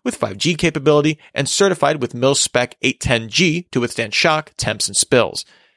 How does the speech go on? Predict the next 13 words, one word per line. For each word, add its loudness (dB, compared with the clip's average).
It -8
also 2
arrives 0
later 0
in -6
January 0
for -2
one -2
thousand -2
one -2
hundred -4
forty-nine 0
dollars. -4